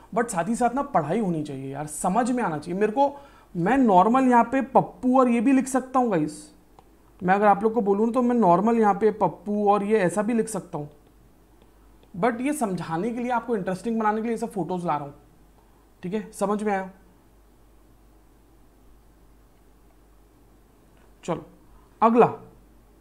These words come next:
अगला, "सर, राजू pointed to a lady", राजू ने क्या किया, एक lady को point करते हुए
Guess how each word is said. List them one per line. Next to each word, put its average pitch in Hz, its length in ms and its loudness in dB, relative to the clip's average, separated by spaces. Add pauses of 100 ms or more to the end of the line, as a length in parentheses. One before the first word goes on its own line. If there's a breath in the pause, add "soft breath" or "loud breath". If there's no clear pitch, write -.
(140)
अगला, 156 260 0 (760 soft breath)
"सर, 277 240 2
राजू 180 680 2 (260)
pointed 214 420 4
to 247 220 4
a - 0 -
lady", 165 320 4 (360)
राजू 175 260 -2
ने 220 120 -4
क्या 208 140 -4
किया, 214 280 -10 (100)
एक 185 80 -6
lady 185 340 -2
को 233 100 -6
point 185 300 -4
करते 185 280 -6
हुए 147 200 -8